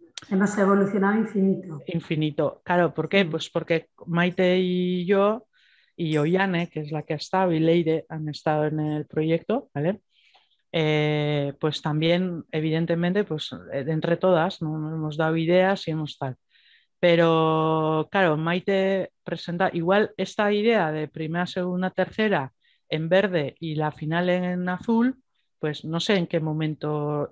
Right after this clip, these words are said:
Speaker 2: esto creo que fue bastante pronto, pero, por
Speaker 1: Sí,
Speaker 2: ejemplo,
Speaker 1: luego
Speaker 2: sé que los botoncitos habéis cambiado veintisiete veces y los botoncitos de incidencias yo no sé cuántas. <laughs>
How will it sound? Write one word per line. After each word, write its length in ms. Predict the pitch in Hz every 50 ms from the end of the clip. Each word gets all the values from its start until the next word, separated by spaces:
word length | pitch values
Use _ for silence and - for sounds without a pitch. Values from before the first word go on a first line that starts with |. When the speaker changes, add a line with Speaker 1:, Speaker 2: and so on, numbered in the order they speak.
| - -
Speaker 2:
esto 280 | 180 180 - - 233 -
creo 160 | 240 247 240
que 120 | - 175
fue 180 | - - 160 156
bastante 520 | 156 151 143 - - 147 143 143 139 139
pronto, 400 | - - 175 180 165 147 139 127
pero, 400 | - 143 135 139 139 135 139 - _ _ _ _ _ _ - - _ _ _ _ _
por 120 | - 165
Speaker 1:
Sí, 40 | 160
Speaker 2:
ejemplo, 220 | 160 - - 196 202
Speaker 1:
luego 40 |
Speaker 2:
sé 200 | 214 220 240 208
que 80 | - 180
los 360 | 170 170 165 - - - _ _ -
botoncitos 880 | 170 160 165 165 - 175 170 170 - - 214 220 - 285 302 294 - 196
habéis 240 | 170 175 196 - -
cambiado 360 | - 220 220 220 247 262 220
veintisiete 600 | 175 165 165 - 165 - - 180 175 - 170 165
veces 480 | 147 143 139 - - 139 127 - - _
y 80 | - 180
los 200 | 175 175 175 170
botoncitos 600 | 170 175 170 - 175 170 175 208 202 - 247 247 220
de 80 | 220
incidencias 680 | 214 214 208 214 214 220 233 254 269 262 294 311 294 220
yo 80 | 202
no 80 | 196 190
sé 140 | - 185 -
cuántas. 580 | - 156 147 143 139 139 135 131 - - _ _
<laughs> 60 | -